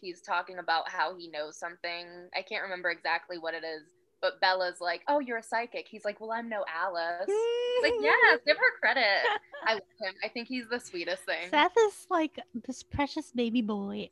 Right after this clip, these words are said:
Speaker 1: Seth is, like, everything Jacob could have been if he wasn't, like, a major douche lord.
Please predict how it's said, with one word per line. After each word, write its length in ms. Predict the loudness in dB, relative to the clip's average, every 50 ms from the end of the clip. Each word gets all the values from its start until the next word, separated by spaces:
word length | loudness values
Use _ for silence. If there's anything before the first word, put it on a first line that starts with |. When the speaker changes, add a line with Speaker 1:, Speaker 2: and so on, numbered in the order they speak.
| -4 -2
Speaker 1:
Seth 120 | -2 -2 -2
is, 120 | -4 0 2
like, 200 | 2 2 2 4 4
everything 520 | 4 4 2 0 -4 -4 -6 -8 -8 -8
Jacob 400 | -6 -6 -6 -2 -2 -2 -4 -4
could 180 | -6 -6 -4 -2
have 180 | -2 -4 -2 0
been 260 | 0 0 0 -4 -4 -6
if 120 | -8 -8
he 140 | -8 -10 -10
wasn't, 480 | -6 -4 -4 -4 -4 -6 -8 -10 -10 -10 _
like, 180 | -10 -8 -6 -8
a 60 | -8
major 460 | -8 -10 -12 -10 -10 -10 -10 -10 -12 _ -14
douche 300 | -14 -14 -14 -14 -16 -16
lord. 360 | -14 -12 -12 -10 -10 -12 -6